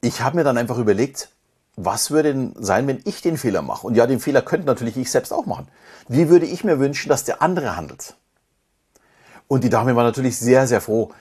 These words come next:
dass ich alles, äh, mitgemacht habe. <laughs> Sie war wirklich glücklich, dass ich nicht sauer war. Und ich kann nur sagen, es war eine wunderbare Begegnung mit einer sehr, sehr netten Dame, die dann unser Auto gekauft hat. Sie hat halt mal einen kleinen Fehler gemacht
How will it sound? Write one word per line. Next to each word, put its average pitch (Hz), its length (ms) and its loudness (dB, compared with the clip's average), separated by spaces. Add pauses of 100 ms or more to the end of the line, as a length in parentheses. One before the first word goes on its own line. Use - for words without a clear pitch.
(160)
dass 98 160 0
ich - 240 -12
alles, 107 440 2
äh, 104 220 0
mitgemacht 110 540 0
habe. 104 320 4
<laughs> 104 60 -4
Sie - 260 -2
war 120 120 4
wirklich 117 280 2
glücklich, 127 260 -2
dass 104 140 2
ich 107 80 -6
nicht 131 180 -4
sauer 101 320 6
war. 104 160 2 (580)
Und 117 140 -2
ich - 260 -4
kann 135 160 0
nur 135 100 2
sagen, 135 200 -4
es 120 160 -6
war 123 120 2
eine 123 320 0
wunderbare 147 480 2
Begegnung 123 600 -2
mit 113 100 0
einer 110 220 2
sehr, 135 200 4
sehr 156 120 2
netten 123 260 -2
Dame, 127 340 2
die 107 140 -6
dann 101 140 -2
unser 104 240 -2
Auto 147 200 2
gekauft 107 440 0
hat. 120 140 -2 (720)
Sie 120 160 2
hat 147 60 4
halt 156 140 4
mal 151 100 -2
einen 147 100 -4
kleinen 139 240 2
Fehler 139 220 4
gemacht 123 420 0